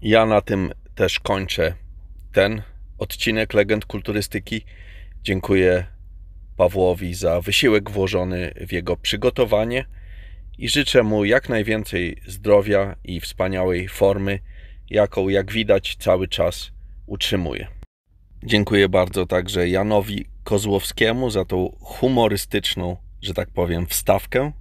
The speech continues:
Przy tej okazji chciałbym pozdrowić także moich, e, znajomych z rodzinnego Lublina, związanych z kulturystyką. Mariana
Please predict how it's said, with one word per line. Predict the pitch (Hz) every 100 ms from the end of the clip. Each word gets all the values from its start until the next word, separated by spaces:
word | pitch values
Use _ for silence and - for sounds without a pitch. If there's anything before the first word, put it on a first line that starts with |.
| - - _ _ _ - -
Przy | - -
tej | 135 120
okazji | 107 104 101 101 95 95 -
chciałbym | - - 87 87 90 90 - -
pozdrowić | 104 101 104 98 92
także | - 92 98
moich, | 92 90 87 87 -
e, | - 90
znajomych | 92 98 95 98 95 92 101
z |
rodzinnego | 98 98 117 117 113 104
Lublina, | 104 101 104 104 82 92 127 -
związanych | 98 101 101 98 92 -
z |
kulturystyką. | - 104 - 92 90 - - 65 64 - _ _ _ _ - - - -
Mariana | 110 123 131 127 113